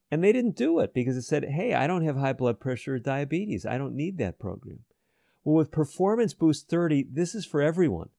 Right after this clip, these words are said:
So if you've got a loved one with high blood pressure or diabetes, maybe you told them about the thirty Days to Better Health program on our Timeless Healing Insights webpage if you're one of our regular listeners, but you didn't go through it with them, or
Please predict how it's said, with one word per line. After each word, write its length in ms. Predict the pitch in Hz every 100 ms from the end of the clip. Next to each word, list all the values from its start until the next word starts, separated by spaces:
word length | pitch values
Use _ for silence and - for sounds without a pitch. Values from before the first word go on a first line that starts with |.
| _ _
So 320 | - 165 156 -
if 180 | 180
you've 120 | 285 240
got 180 | 180
a 40 | 147
loved 340 | 123 131 160
one 220 | 151 127
with 140 | 113 110
high 200 | 127 127
blood 280 | 123 123 -
pressure 380 | 131 120 117
or 20 | 107
diabetes, 680 | 113 101 95 127 139 123
maybe 260 | 113 156 202
you 80 | 156
told 400 | - 120 131 156
them 260 | 180 190 -
about 320 | 110 120 117
the 80 | 110
thirty 300 | 139 139 135
Days 280 | 131 123 -
to 100 | 95
Better 280 | 123 117
Health 360 | 104 120 135 -
program 500 | 143 131 131 139 147 -
on 180 | 110
our 140 | 110 101
Timeless 520 | - 120 120 107 -
Healing 360 | 123 117 107 95
Insights 480 | 107 110 117 104
webpage 560 | - 110 110 131 139 123
if 100 | 95
you're 80 | 113
one 160 | 107
of 80 | 104
our 80 | 101
regular 420 | 95 101 98 95
listeners, 540 | 92 120 - 143 147 - _ _ _ _
but 180 | 135 151
you 120 | 190
didn't 220 | 233 156
go 160 | 143 127
through 300 | - 135 117
it 80 | 113
with 340 | 95 143 -
them, 260 | 120 87 87
or 180 | 95